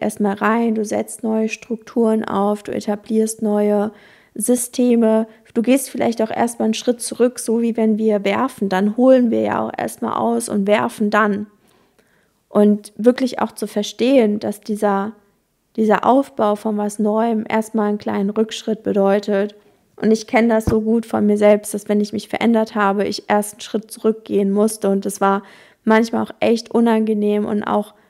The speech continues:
krass außerhalb der Komfortzone, weil man hat was investiert und man geht erstmal zurück und die ganzen Themen kommen hoch und es ist alles super unangenehm und man denkt sich, „Oh mein Gott, ich habe das Geld investiert.“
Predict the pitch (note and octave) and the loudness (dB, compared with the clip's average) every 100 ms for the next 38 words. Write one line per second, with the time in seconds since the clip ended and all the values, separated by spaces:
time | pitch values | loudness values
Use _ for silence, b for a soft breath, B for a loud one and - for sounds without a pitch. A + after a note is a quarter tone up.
0 | b b - A3 A3 - A3 A3 A3 G#3 | b b -4 0 0 4 4 4 2 -2
1 | G#3 G#3 - G#3 - G#3+ A#3 - G#3 G#3 | -2 -6 -2 -2 0 2 2 0 0 0
2 | G#3 G#3 G#3 G#3 A3 A3 A3 - G#3 G#3 | 0 0 0 -2 -4 -2 -4 -2 -2 -2
3 | - B3 A3+ G#3+ G#3 G#3 G3 G3+ B - | -2 4 4 4 2 2 0 -4 B 4
4 | A3 G#3 A3 A3 A3 - G#3 A3 A3 G#3+ | 4 6 4 2 -4 -2 0 0 0 -4
5 | G#3 G#3 G#3 G#3+ - A#3 A#3 A3 A3 G#3 | -4 -4 -6 -8 2 4 6 4 4 6
6 | G#3+ A3 G#3+ G#3 G#3 B B B G#3 G#3 | 6 6 4 -2 -2 B B B -4 -4
7 | - G#3 G#3+ G#3+ A3+ A#3+ - A3 A3 G#3+ | 2 2 2 0 -6 -2 2 4 2 2
8 | G#3 G#3 G#3 G#3+ G#3 G#3 A3 A3 A3 G#3+ | 2 2 0 0 -2 -2 -2 0 0 4
9 | G#3 G#3+ A3 A3+ A3 G3 G#3 A3 G#3 G#3 | 2 2 -4 -6 -6 -2 -2 0 -2 -2
10 | - A3 G#3 | -4 0 0